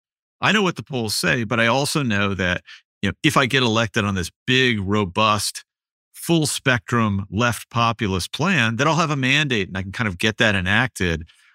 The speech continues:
Um, and, and I think she wound up being wrong about that.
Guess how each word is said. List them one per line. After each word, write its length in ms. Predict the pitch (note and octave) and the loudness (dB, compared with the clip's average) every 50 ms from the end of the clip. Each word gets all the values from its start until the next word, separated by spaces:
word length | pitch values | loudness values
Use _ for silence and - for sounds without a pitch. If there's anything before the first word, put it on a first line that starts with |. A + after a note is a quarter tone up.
| _ _ | _ _
Um, 380 | - A2 G#2+ G2+ G2 F#2+ F#2 - - _ _ _ _ - | 0 2 2 2 2 0 -2 -6 -10 _ _ _ _ -2
and, 120 | C#3 D3 C#3+ | 0 0 2
and 100 | D3+ D#3 | 2 2
I 60 | D#3 C#3+ | 2 2
think 180 | - G3+ G#3 | 0 0 0
she 160 | - - G3 | 2 2 2
wound 300 | F3+ D#3+ D#3+ E3+ E3+ D#3+ | 0 0 0 2 2 0
up 100 | D3+ - | -2 -2
being 220 | - C#3 A#2+ A2 G#2+ | -2 -2 -2 0 0
wrong 240 | A2+ B2+ C#3 C3+ A2+ | 0 0 0 0 -2
about 280 | F2+ - - - - - | -2 -2 -4 -4 -4 -6
that. 280 | - - - - - | -8 -8 -8 -10 -14